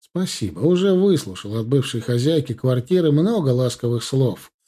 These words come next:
Злость вдруг вернулась, стоило только вспомнить, что по моему старому адресу приезжали хрен знает кто ещё и с ножами. "Какую дверь?" — не понимает девушка.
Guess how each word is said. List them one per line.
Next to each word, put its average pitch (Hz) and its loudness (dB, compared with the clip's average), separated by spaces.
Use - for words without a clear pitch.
Злость 110 -4
вдруг 110 -2
вернулась, 120 0
стоило 123 -2
только 113 -6
вспомнить, 139 -2
что - -8
по 113 -6
моему 117 -2
старому 117 -4
адресу 123 -2
приезжали 147 2
хрен 143 2
знает 135 0
кто 160 -2
ещё 135 0
и - 0
с - -4
ножами. 127 -2
"Какую 135 0
дверь?" — 110 -4
не 117 -2
понимает 104 -4
девушка. 90 -10